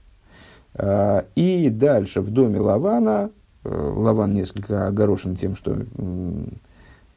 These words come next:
вот как раз дальше об этом рассказывается, собственно, э, несколько огорошен тем, что Яков оказался без, э, имущества, а имущество он отдал, как известно, Элифазу, сыну, э, сыну Эйсова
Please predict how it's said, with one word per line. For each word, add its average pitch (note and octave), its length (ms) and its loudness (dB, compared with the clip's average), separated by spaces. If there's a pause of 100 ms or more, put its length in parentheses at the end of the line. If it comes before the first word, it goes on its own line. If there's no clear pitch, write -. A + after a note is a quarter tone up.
(720)
вот - 120 -8
как - 200 -6
раз - 120 -4
дальше - 300 -4
об - 100 -4
этом F2+ 160 -2
рассказывается, D3 640 0
собственно, A2 420 -6 (360)
э, G2 440 0
несколько G#2+ 420 2
огорошен G#2+ 480 2
тем, G2 180 0
что F#2 120 -6
Яков G2+ 360 -2
оказался G2 480 -4
без, - 400 -4
э, - 440 -4
имущества, F3 760 -2
а - 180 -2
имущество F#2+ 440 -4
он F#2+ 440 -6
отдал, F#2+ 440 -4
как - 200 -10
известно, F#2 360 -4
Элифазу, E3 560 -2 (500)
сыну, A#2 600 -2 (220)
э, G#2 300 -6
сыну G#2 520 0
Эйсова G2+ 640 -2